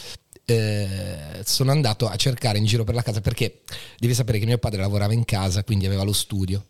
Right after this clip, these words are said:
era un ingegnere, aveva lo studio in casa, per cui questa sala coi computer dove c'era solo musica orrenda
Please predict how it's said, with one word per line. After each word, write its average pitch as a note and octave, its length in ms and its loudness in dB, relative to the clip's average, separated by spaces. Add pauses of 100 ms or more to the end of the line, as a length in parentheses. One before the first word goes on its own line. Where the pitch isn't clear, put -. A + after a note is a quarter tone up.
era F#2+ 140 0
un F#2+ 60 2
ingegnere, F#2+ 640 0 (140)
aveva G#2 160 0
lo G2 80 0
studio G2 280 -2
in G2 80 0
casa, F2 340 -6 (440)
per - 140 -2
cui A#2 220 -2 (160)
questa A#2 280 -2
sala A#2+ 220 0
coi A2 140 -4
computer A2+ 760 -4
dove B2 160 -4
c'era A2 200 0
solo A2 280 2
musica F#2+ 300 4
orrenda F2 500 -4